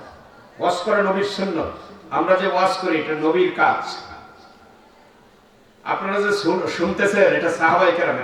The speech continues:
কাজ। সুবহানাল্লাহ বলে না? নবীজি ওয়াজ করেন, প্রতিদিন এক কোণার মধ্যে দাঁড়ায় একটা ইহুদির সন্তান কথা শুনে। প্রতিদিন নবীজি ওয়াজ করতেন কেমনে? আমার দিকে তাকায়,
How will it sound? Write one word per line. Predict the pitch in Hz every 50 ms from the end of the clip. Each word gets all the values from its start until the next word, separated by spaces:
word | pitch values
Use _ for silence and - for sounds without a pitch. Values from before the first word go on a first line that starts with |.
| - -
কাজ। | - 160 - - - - - - -
সুবহানাল্লাহ | 135 143 143 143 147 151 147 139 135
বলে | 156 156 151 147
না? | - 139 - - - - - - - - - - - - - - - - - - - - - - - 175
নবীজি | 185 202 233 240 247 262
ওয়াজ | 254 226 226 233 240 240 - -
করেন, | 277 285 294 302 311 294 - - -
প্রতিদিন | 285 285 285 285 311 311 302 285 285 277 226 196 165 147 - - - - - - - - - - - - - - - - - - - - - - - _ _ _ _ _ - -
এক | 226 254 262 254 - -
কোণার | 240 247 247 247 254 262 262
মধ্যে | 254 247 254 254 254 254
দাঁড়ায় | 262 294 233 233 247 269
একটা | 254 233 226 - - 233
ইহুদির | 220 202 202 185 160 226 240 233 240 226 196 175
সন্তান | - - 185 190 196 190 - 226 220 233 247 254 254 - - 196
কথা | 190 180 180 175 175
শুনে। | - - - - - - - - - - - - - - - - - - - - - - - - _ _ _ _ _ _ _ _ _ _ _ _ _ _ _ _ _ _ _ _ _ _ _ _ _ _ _ _ -
প্রতিদিন | 247 294 302 294 254 226 165 156 - - 120 - - - - - - - 151
নবীজি | 165 180 220 208 214 196
ওয়াজ | 202 190 196
করতেন | - 240 240 220 - 240 220 196
কেমনে? | - 196 190 214 247 240
আমার | 196 190 180 175
দিকে | 165 165
তাকায়, | 160 - 143 143 139 143 151